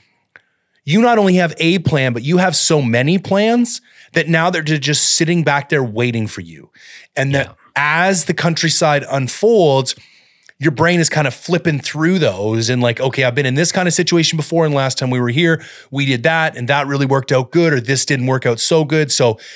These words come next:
Speaker 1: we'll try, like, a slightly," and we don't even really think about all of those things. Like, and then it just comes out as your hunt plan and your reaction. So I really like that.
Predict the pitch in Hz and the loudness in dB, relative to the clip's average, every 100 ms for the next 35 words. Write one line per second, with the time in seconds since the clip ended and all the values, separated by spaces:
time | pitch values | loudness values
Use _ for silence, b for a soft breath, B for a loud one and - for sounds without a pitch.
0 | B 139 139 143 120 - 131 127 123 117 | B -4 0 0 0 0 0 2 0 -2
1 | 110 - 147 127 135 117 B B - 160 | -2 0 0 0 -2 -4 B B -2 2
2 | 214 220 208 190 180 160 - - 190 202 | 4 4 4 2 2 0 -4 -4 0 2
3 | 185 139 127 120 - - 131 135 143 139 | 2 2 2 2 -6 -6 0 2 2 2
4 | 123 123 - 131 120 110 107 - _ _ | 0 0 0 -2 -2 0 -2 -4 _ _
5 | _ _ - - 123 143 123 135 - - | _ _ -20 -8 -2 0 0 -2 -4 -2
6 | 139 120 - - 170 175 - 123 113 110 | -2 -2 -4 -2 0 0 -2 -6 -4 -4
7 | 101 - b b b - 123 110 139 - | -6 -10 b b b -4 -4 -2 -4 -4
8 | - 127 107 104 110 123 120 117 107 107 | -4 -2 -2 -4 -6 -6 -4 -4 -4 -6
9 | 110 110 - 90 - 120 120 117 151 185 | -6 -4 -6 -6 -2 -2 -2 -2 0 0
10 | 131 123 127 101 | 0 0 -2 -8